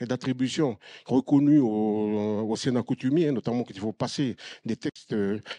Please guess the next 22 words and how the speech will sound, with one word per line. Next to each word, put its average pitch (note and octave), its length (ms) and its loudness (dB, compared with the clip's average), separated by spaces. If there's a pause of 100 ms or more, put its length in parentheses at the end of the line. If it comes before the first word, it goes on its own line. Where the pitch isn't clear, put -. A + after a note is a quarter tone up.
parce - 140 -4
qu'ils C3+ 140 0
n'ont, A#2+ 260 0
n'ont A#2 340 2
que, A2 340 -2
qu'un A2 180 -4
simple B2 320 -2
avis. C#3 280 -2 (920)
Et - 80 0
j'espère C3+ 380 2
que D3+ 80 -2
dans B2 140 2
le A#2+ 260 0
futur B2+ 320 -2
statut, G#3+ 340 -2
on B2 80 0
va A2+ 80 0
leur A2 140 0
donner A#2 240 0
plus A#2 160 -6
de A2 100 0
pouvoir. C3+ 360 -4